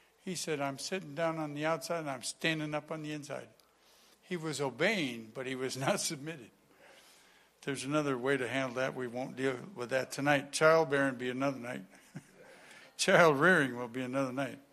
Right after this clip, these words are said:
Uh, if, if you're under authority to,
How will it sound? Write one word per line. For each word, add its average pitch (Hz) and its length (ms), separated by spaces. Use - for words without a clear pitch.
Uh, 131 380
if, 147 360
if 165 160
you're 170 140
under 190 240
authority 196 720
to, 147 600